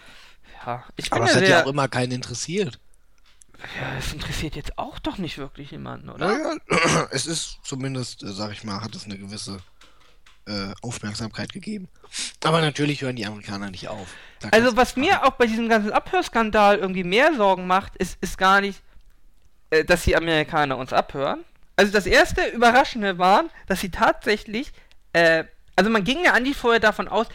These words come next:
Speaker 1: sie könnten theoretisch den ganzen Internetverkehr mitschneiden. Das ist aber so ein Datenumfang, der bringt erstens nix.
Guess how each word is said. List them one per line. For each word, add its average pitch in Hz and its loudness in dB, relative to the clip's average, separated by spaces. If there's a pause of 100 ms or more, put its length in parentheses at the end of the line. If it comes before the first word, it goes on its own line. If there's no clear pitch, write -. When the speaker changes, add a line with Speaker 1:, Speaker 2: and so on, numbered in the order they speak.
(140)
Speaker 1:
sie 190 -4
könnten 320 2
theoretisch 233 -2
den 202 -4
ganzen 208 0
Internetverkehr 185 -2
mitschneiden. 285 -4 (560)
Das 170 -2
ist 214 6
aber 196 4
so 226 -2
ein 247 -2
Datenumfang, 208 2
der 175 2 (140)
bringt 180 0
erstens 254 -2
nix. - -10